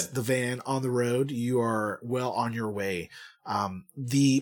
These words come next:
Speaker 2: parts of town get seedier and seedier as you kind of get to a, uh, dilapidated neighborhood, and, uh, you stop in front of, uh, what looks like a trap house. Uh,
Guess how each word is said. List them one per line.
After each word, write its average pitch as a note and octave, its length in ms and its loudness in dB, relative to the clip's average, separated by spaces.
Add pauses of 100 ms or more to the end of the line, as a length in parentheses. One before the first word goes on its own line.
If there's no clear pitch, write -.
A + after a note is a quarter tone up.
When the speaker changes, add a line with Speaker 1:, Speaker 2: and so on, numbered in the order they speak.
Speaker 2:
parts A3 260 4
of F3+ 100 -8
town D#3+ 280 0
get C3+ 180 4
seedier D3+ 540 2
and A#2+ 240 -4
seedier G#2 680 -4
as A2 360 -4
you A2 100 -6
kind B2+ 260 -6
of A2 140 -6
get A2 240 -6 (100)
to A2 220 -2 (100)
a, G2+ 360 -6 (400)
uh, G#2+ 360 -2
dilapidated A2+ 960 -4
neighborhood, F#2+ 720 -6
and, G2+ 460 -8
uh, G2+ 320 -2
you A2 180 -8
stop D3+ 500 0
in G#2+ 140 -8
front A2 460 -4
of, G#2 400 -8 (340)
uh, F#2+ 380 0
what B2 360 -6
looks C3 320 -2
like A2 140 -8
a F#2+ 60 -8
trap G2 420 -2
house. - 520 -2 (140)
Uh, G2+ 240 -6